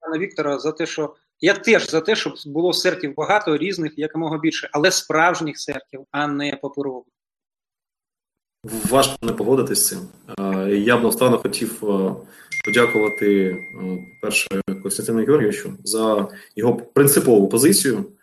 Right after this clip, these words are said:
Speaker 2: е, з, там, окремими положеннями якої можна погоджуватись або ні, але, е, ця позиція є, і я маю надію, що все-таки держава, е, в широкому сенсі, е,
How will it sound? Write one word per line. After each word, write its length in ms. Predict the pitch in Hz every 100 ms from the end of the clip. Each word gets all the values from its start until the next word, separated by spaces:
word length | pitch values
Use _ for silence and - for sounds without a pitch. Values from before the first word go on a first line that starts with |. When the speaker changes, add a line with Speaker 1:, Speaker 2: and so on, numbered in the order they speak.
| - _ _ 92
Speaker 2:
е, 520 | 90 90 92 92 92
з, 280 | - - - - -
там, 120 | 90
окремими 480 | - - 139 135 127
положеннями 480 | 131 127 127 120 120
якої 360 | 120 - 113
можна 240 | 113 110 104
погоджуватись 640 | 107 107 104 104 101 -
або 140 | 101
ні, 320 | 135 208 226 - _ _ -
але, 460 | 113 117 117 113 113 107 101
е, 40 |
ця 120 | 101
позиція 440 | 131 127 123 127 131
є, 300 | 139 175 202
і 600 | - 110 104 107 104 104 98 98 - _ _ -
я 140 | 113
маю 220 | 120 117
надію, 540 | 117 113 - - 143 120
що 360 | - - 98
все-таки 420 | 95 - 98 95 95
держава, 760 | 98 101 113 120 110 101 - -
е, 40 | 98 92 - -
в 40 |
широкому 340 | - 208 104
сенсі, 380 | 143 139 185 -
е, 640 | - _ _ _ _ _